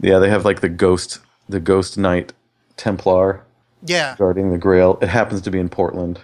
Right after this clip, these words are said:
Speaker 1: It's, it's not in the Middle East like everybody thought.
Speaker 2: Oddly enough. Yeah. Well, uh, the, oh, wait, no, that's not the Holy Grail. The, the Ark of the Covenant's supposed to be in Ethiopia.
Speaker 1: Oh, really?
Speaker 2: Yeah. There's this church. Have you ever seen that? It's a, there's this church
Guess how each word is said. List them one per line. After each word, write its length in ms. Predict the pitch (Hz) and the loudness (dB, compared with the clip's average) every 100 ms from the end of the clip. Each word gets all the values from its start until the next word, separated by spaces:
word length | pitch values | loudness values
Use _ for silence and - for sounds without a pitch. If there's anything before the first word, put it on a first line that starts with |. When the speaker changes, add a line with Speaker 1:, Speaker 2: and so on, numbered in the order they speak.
| _ _ _ - | _ _ _ -14
Speaker 1:
It's, 200 | - - - | -14 -12 -8
it's 180 | 98 104 | -4 0
not 180 | 101 | 0
in 60 | 98 | 2
the 60 | 95 | 0
Middle 260 | 92 90 | 0 2
East 200 | 90 87 | 2 0
like 120 | 87 87 | -2 0
everybody 340 | 92 87 87 | 0 0 -2
thought. 360 | 87 87 85 156 | 2 4 4 0
Speaker 2:
Oddly 280 | 156 151 | -10 -12
enough. 320 | 147 151 143 _ | -12 -14 -14 _
Yeah. 400 | 196 233 160 139 | -4 -2 -2 -6
Well, 200 | 185 247 220 | -4 -4 -2
uh, 140 | 226 214 | -4 -6
the, 420 | 196 180 208 196 | -8 -8 -8 -6
oh, 60 | 185 | -8
wait, 100 | 170 | -8
no, 100 | 156 | -6
that's 160 | 156 - | -8 -10
not 60 | - | -14
the 60 | |
Holy 180 | 160 147 | -14 -12
Grail. 180 | 135 131 | -10 -12
The, 200 | 127 120 _ | -12 -16 _
the 80 | - | -10
Ark 180 | 160 190 | -6 -6
of 80 | 147 | -6
the 60 | |
Covenant's 500 | - 165 139 120 113 | -10 -8 -8 -10 -14
supposed 180 | - 131 | -14 -14
to 60 | - | -14
be 60 | |
in 100 | 131 | -16
Ethiopia. 640 | 135 - 127 127 127 110 _ _ _ - | -16 -18 -18 -16 -18 -20 _ _ _ -6
Speaker 1:
Oh, 120 | 135 | 0
really? 300 | 110 98 123 127 | 4 4 2 -4
Speaker 2:
Yeah. 240 | 143 135 - _ _ - | -12 -14 -16 _ _ -14
There's 120 | 156 | -10
this 120 | 151 | -10
church. 240 | - 185 - | -8 -10 -8
Have 100 | 170 | -8
you 80 | 233 | -8
ever 120 | 247 | -8
seen 180 | - 262 | -10 -8
that? 220 | 269 262 | -8 -10
It's 160 | 160 - | -12 -8
a, 120 | 180 | -8
there's 180 | 160 151 | -6 -10
this 140 | 147 | -10
church 500 | - - 185 - - | -8 -4 -4 -6 -12